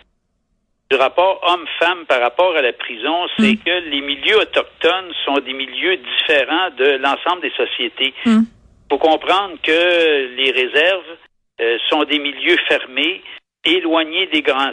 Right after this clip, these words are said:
Speaker 1: centres, et, euh, beaucoup d'hommes quittent les réserves et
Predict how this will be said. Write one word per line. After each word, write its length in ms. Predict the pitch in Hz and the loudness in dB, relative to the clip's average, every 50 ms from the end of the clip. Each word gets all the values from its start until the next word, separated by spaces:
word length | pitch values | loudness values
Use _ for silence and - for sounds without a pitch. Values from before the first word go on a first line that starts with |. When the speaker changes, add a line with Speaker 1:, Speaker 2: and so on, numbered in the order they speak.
| - - | -4 -2
Speaker 1:
centres, 580 | - 139 151 170 190 196 202 196 - - - - - - - - _ _ _ _ - | 0 0 0 0 -4 -8 -14 -18 -16 -16 -16 -16 -18 -20 -20 -20 _ _ _ _ -4
et, 360 | - 151 151 156 156 151 151 143 | 0 0 2 2 2 2 2 2
euh, 140 | 143 131 123 127 | 2 0 -2 -4
beaucoup 260 | 135 156 - - 214 196 | -10 -12 -10 -10 -10 -6
d'hommes 400 | - 156 165 190 208 214 190 156 _ - - - | -2 0 0 0 0 -4 -6 -12 _ -8 -4 -2
quittent 180 | 240 240 226 _ - - | -2 -2 -2 _ -12 -8
les 120 | - 139 139 | -4 -2 0
réserves 540 | 117 131 123 110 147 156 180 185 170 165 147 147 _ - | 0 0 0 2 2 2 2 2 -2 -4 -10 -14 _ -6
et 300 | 147 147 151 156 156 | -4 -2 0 0 -2